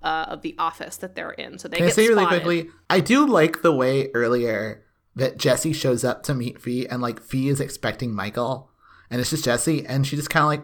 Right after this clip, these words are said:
Speaker 2: "Oh, yeah, sure, whatever." Like, I don't know. It was a sort of beat. It's, like, a quiet thing, and it ends up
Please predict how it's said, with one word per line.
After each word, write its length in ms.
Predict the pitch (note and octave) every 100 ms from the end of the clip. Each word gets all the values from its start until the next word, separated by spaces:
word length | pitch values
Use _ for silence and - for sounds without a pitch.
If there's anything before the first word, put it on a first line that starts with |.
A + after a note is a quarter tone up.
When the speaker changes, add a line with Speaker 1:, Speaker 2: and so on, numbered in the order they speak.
| -
Speaker 2:
"Oh, 300 | A3 E3 - _
yeah, 260 | - F3 D3+
sure, 240 | - G3
whatever." 320 | D#3+ D3+ C3+ -
Like, 180 | D#3+ D#3+
I 100 | G3
don't 120 | A3+
know. 200 | F3 - - _
It 160 | - F#3+
was 180 | G3+ F#3+
a 60 |
sort 240 | E3+ F#3+ B3
of 180 | G#3 - - - -
beat. 300 | E3 D#3 D3
It's, 100 | C3+
like, 120 | E3+
a 40 |
quiet 400 | E3 - B2 C3
thing, 180 | - C#3
and 80 | B2
it 40 |
ends 240 | A2 A2+ A#2
up 260 | A2 -